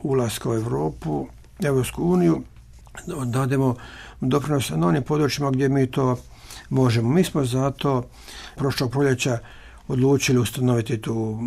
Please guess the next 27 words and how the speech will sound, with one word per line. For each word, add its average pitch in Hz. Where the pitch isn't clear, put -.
komisiju 123
biskupa 120
za 120
ulazak 117
u 135
Europsku 117
uniju. 156
Na 135
čelu 131
je 113
kardinal 120
Bozanić 147
i 143
uz 131
njega 120
su 127
još 120
dva 117
biskupa, 127
nadbiskup 123
riječki 120
Devčić 135
i 135
biskup, 117
eh, -
dubrovački 117
Želimir, 107